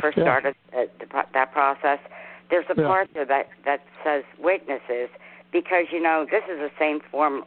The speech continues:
Speaker 1: like, say, the post office, uh, runs somebody over.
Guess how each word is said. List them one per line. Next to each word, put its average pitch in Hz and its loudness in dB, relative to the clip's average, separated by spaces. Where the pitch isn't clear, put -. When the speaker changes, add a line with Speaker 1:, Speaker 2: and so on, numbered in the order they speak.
Speaker 1:
like, 123 0
say, 165 0
the 135 -6
post 147 -2
office, 104 0
uh, 107 0
runs 117 0
somebody 110 -2
over. 82 -4